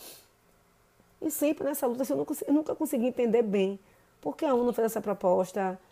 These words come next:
Se, se, se quando fez essa proposta lá em quarenta e sete, obviamente que isso deve ter feito, acabou a guerra e, te-,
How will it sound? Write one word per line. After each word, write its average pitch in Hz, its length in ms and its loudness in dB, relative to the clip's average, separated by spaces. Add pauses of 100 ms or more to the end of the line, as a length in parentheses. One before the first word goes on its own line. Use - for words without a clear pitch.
(460)
Se, 320 360 0
se, 320 320 2
se 285 180 -2
quando 294 280 0
fez 220 220 2
essa 214 160 0
proposta 196 480 -2
lá 214 320 4
em 220 60 2
quarenta 208 300 2
e - 20 -6
sete, - 140 -8
obviamente 233 760 6 (360)
que 269 80 -4
isso 262 120 -2
deve 247 200 4
ter 240 140 2
feito, 226 460 4
acabou 233 320 2
a 247 60 8
guerra 240 380 4
e, 226 180 2
te-, 226 220 -4